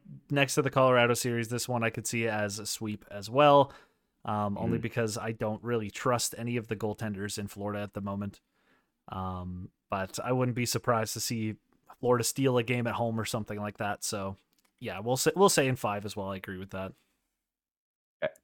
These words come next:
Speaker 2: Uh, Rangers, Devils.
Speaker 1: This is the other series I was talking about that I believe is
Speaker 2: Yes.
Speaker 1: one of the closest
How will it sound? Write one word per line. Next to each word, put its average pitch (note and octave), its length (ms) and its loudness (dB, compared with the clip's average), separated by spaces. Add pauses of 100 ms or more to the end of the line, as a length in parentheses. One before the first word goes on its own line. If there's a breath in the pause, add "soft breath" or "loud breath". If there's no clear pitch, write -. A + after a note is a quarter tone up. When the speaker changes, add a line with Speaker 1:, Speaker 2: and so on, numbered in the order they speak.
(340)
Speaker 2:
Uh, F2 320 6 (180)
Rangers, G#2 460 4
Devils. E2+ 520 0 (680 soft breath)
Speaker 1:
This F#3 440 6
is F3+ 300 4
the C#3 140 2
other C#3+ 200 6
series A2+ 360 0
I A2 80 -2
was A2 100 -6
talking A2 260 -4
about G#2 260 -6
that G#2 140 -6
I G#2 140 -6
believe G#2 400 -10
is G#2 340 -10
Speaker 2:
Yes. A#2+ 320 -4
Speaker 1:
one A#2 120 -2
of G2+ 100 -10
the G#2+ 80 -4
closest F#2+ 580 -8